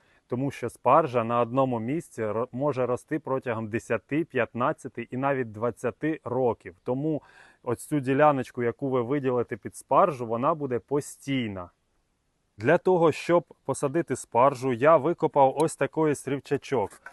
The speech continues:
Ширина на штикову лопату і гл-, глибина також на штик лопати. Кореневища спаржі перед посадкою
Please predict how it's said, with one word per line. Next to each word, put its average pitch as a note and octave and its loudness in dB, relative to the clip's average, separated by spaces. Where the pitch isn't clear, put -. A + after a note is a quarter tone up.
Ширина D#3+ 4
на C3 2
штикову C#3+ -2
лопату E3+ 4
і D3 -2
гл-, B2 -8
глибина D3 2
також D#3 0
на C3 -2
штик - -8
лопати. C3 0
Кореневища C#3+ 0
спаржі C3+ 2
перед B2 2
посадкою B2 0